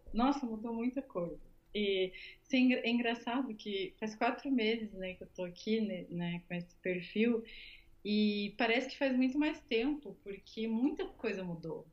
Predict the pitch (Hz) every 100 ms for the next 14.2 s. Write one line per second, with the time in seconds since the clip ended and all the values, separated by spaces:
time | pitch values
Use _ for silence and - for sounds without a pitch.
0 | _ _ _ _ 202 226 247 240 - -
1 | - 180 - _ - - 247 254 247 233
2 | 220 220 226 254 233 202 247 220 - _
3 | - 214 311 311 269 - 220 185 190 220
4 | 185 160 - - _ _ _ - - -
5 | 190 196 196 196 190 190 - - - -
6 | - 190 190 185 185 180 180 180 190 202
7 | - 196 202 220 220 226 - 220 214 220
8 | 247 226 214 190 185 185 208 208 202 -
9 | 196 - 190 180 180 180 190 185 170 165
10 | - - - - _ 220 - - 208 185
11 | 180 - 214 240 233 277 277 - 254 294
12 | 226 202 190 175 175 - - 185 175 180
13 | 175 - 185 175 175 196 185 165 165 180
14 | -